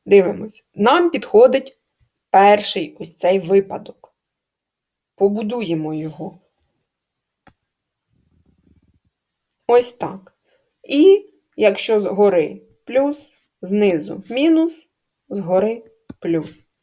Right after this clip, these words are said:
Пишемо: х належить. У нас більше рівне нуля. Дивимось, де більше рівне нуля. Це в нас ось тут більше рівне нуля і ось тут більше рівне нуля, правда?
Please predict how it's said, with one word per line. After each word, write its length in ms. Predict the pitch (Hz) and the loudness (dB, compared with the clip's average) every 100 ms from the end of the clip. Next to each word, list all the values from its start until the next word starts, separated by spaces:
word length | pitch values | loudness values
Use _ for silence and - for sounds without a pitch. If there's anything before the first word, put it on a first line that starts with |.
| _ _ _ _ _ - 294 | _ _ _ _ _ -20 -6
Пишемо: 640 | 208 180 - 160 160 - - 285 339 370 | -2 -2 -4 -8 -10 -12 -4 2 2 2
х 180 | - - - _ _ _ | -2 -2 -4 _ _ _
належить. 960 | 196 208 226 226 233 214 196 147 - _ | -2 2 4 6 4 4 -2 -8 -14 _
У 80 | 208 | -6
нас 340 | 226 269 262 240 | -2 -2 -2 -2
більше 420 | 269 285 - 262 | -2 0 0 0
рівне 320 | 254 240 240 | -2 -6 -6
нуля. 340 | 233 226 180 | -6 -2 -2
Дивимось, 400 | 190 247 254 233 | 2 2 0 -4
де 180 | 208 262 | 2 2
більше 400 | 226 208 180 190 | 2 -2 -2 0
рівне 420 | 202 190 180 180 190 | 2 0 -2 -4 -4
нуля. 400 | 170 170 - - - _ _ | -4 -6 -10 -12 -20 _ _
Це 220 | - 233 | 2 4
в 80 | 208 | 4
нас 340 | 185 185 - - | 0 -2 -10 2
ось 380 | 262 262 - - | 4 6 4 0
тут 360 | - 233 233 | -2 -6 -6
більше 360 | 269 311 - 330 | -4 -2 0 0
рівне 320 | 330 330 320 | 0 -2 -4
нуля 440 | 311 320 330 302 - | -4 -2 -2 -4 -2
і 180 | 311 359 | 0 2
ось 400 | 359 349 - - | 0 0 0 0
тут 300 | 370 285 175 | 0 2 0
більше 460 | 170 - - 185 | -6 -8 -6 -4
рівне 340 | 170 160 165 160 | -4 -4 -6 -8
нуля, 300 | 175 170 208 | -10 -10 -2
правда? 380 | 320 392 214 | 0 0 -4